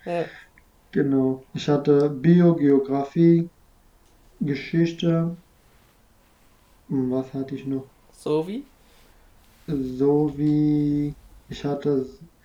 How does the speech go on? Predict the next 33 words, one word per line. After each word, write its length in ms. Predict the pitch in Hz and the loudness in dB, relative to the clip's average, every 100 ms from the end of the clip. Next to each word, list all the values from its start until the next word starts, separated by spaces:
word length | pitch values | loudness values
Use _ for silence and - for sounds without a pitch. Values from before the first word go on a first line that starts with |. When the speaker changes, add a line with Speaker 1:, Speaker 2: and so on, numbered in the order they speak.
| _ - | _ -2
Speaker 2:
ja, 220 | 147 135 | 0 2
Sovi 320 | 127 156 185 | 2 0 0
hatte 280 | 180 185 202 | -2 -2 -4
ich 160 | 190 202 | -4 -2
auch, 300 | 190 190 - - | -4 -4 -8 -8
glaub 320 | 139 135 131 | -6 -4 -4
ich. 260 | 135 - _ _ _ _ 151 | -8 -12 _ _ _ _ -4
Nee, 240 | 156 156 | -2 -2
ich 160 | 156 156 | -6 -4
hatte 220 | 151 165 | -4 -4
erstmal 460 | 156 147 151 139 131 | -6 -6 -4 -4 -2
Geschichte 840 | 135 - 190 190 - 233 247 247 - - - - - - - 147 | -4 0 -2 -2 -2 -2 -2 -4 -12 -12 -12 -10 -10 -8 -6 -2
und 140 | 151 | 0
dann 200 | 151 135 | 0 0
Sovi, 320 | 127 123 120 | -2 -2 -4
glaub 340 | 123 127 127 - | -4 -6 -6 -12
ich. 120 | - 143 | -10 -4
Also 140 | 131 | 0
Speaker 1:
Okay. 100 | 160 | 0
Speaker 2:
ich 40 | |
glaub, 240 | 160 147 151 | 0 -2 -2
wir 100 | 151 | -4
haben 200 | 151 165 | -4 -2
echt 280 | 170 170 - | -4 -4 -8
keinen 220 | 143 135 | -8 -8
Kurs 340 | - 143 - - | -6 -10 -8 -8
zusammen, 320 | 131 123 131 | -6 -6 -6
oder? 300 | 135 139 196 | -6 -4 -6
Speaker 1:
Nee, 260 | 165 165 160 - | -4 -4 -4 -10
hatten 200 | - - | -16 -12
wir 80 | 156 | -10
nicht. 240 | 170 165 _ _ _ _ _ _ _ _ _ _ _ _ _ _ _ _ _ | -10 -14 _ _ _ _ _ _ _ _ _ _ _ _ _ _ _ _ _
Speaker 2:
Schade. 540 | - 151 135 127 - | -16 -10 -8 -8 -10